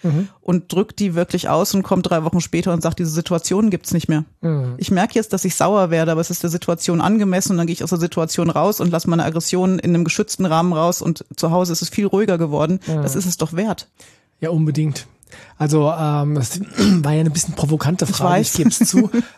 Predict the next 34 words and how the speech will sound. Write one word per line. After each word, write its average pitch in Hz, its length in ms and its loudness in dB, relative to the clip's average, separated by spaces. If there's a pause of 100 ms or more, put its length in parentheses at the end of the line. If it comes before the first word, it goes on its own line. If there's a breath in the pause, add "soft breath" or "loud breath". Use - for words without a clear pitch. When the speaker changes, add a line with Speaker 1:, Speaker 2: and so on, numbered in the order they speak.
(160 loud breath)
Speaker 1:
Ähm, 160 480 2 (460 loud breath)
es - 140 -4
ist - 320 0
anstrengend 226 840 2
und 190 120 0
es 151 120 -2
ist, 170 240 -2 (800)
es - 200 -8 (440)
bringt 202 260 0
Schmerzen 175 500 0
nach 196 180 0
oben, 202 280 0
es 202 100 -2
Speaker 2:
Mhm. 214 80 2
Speaker 1:
bringt 202 180 2
Wut 202 220 -2
nach 180 120 0
oben, 190 280 -2
es 165 120 -6
bringt 185 240 -4
Trauer 170 300 2
nach 165 200 -2
oben 170 440 -2
und 175 200 -2
es 160 100 -4
ist 165 160 -4
einfach, 170 600 -2
wie 156 340 -2
es - 140 -4
jetzt 180 220 -2
gerade 160 320 0
für 143 200 -4
dich 175 340 -4
ist, - 400 -4